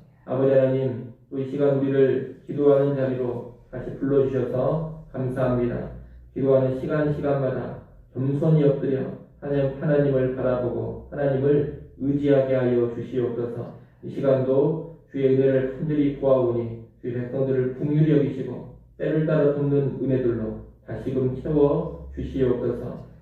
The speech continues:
우리의 가정, 우리의 자녀들에게 주의 은혜가 임하게 하여 주시옵소서. 몸된 교회 위에도 하나님의 도우심이 임하게 하시고 이 나라 이 민족 가운데도 주의 긍휼이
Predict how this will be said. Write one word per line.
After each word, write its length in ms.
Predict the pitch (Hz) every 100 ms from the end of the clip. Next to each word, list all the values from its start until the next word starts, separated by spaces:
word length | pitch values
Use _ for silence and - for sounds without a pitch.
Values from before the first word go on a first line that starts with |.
| -
우리의 320 | 127 127 127
가정, 520 | 127 131 127 120 -
우리의 260 | 123 127 127
자녀들에게 720 | 143 143 139 123 117 117 - - _ -
주의 220 | 131 127
은혜가 760 | 131 127 131 135 160 - - -
임하게 840 | 131 135 135 135 135 135 135 - - -
하여 280 | 135 131
주시옵소서. 880 | 131 - 135 120 120 117 117 - - -
몸된 420 | - 120 127 127 127
교회 320 | 147 147 135
위에도 420 | 123 120 120 - - _
하나님의 440 | 156 147 147 143 143
도우심이 840 | 143 143 151 143 147 165 - -
임하게 400 | 131 131 131 127
하시고 520 | 123 - - - - - -
이 100 | 131
나라 220 | 131 131
이 120 | 131 143
민족 280 | 156 160
가운데도 680 | 156 139 135 123 117 - - - _
주의 260 | 127 123 123
긍휼이 560 | 143 139 123 117 -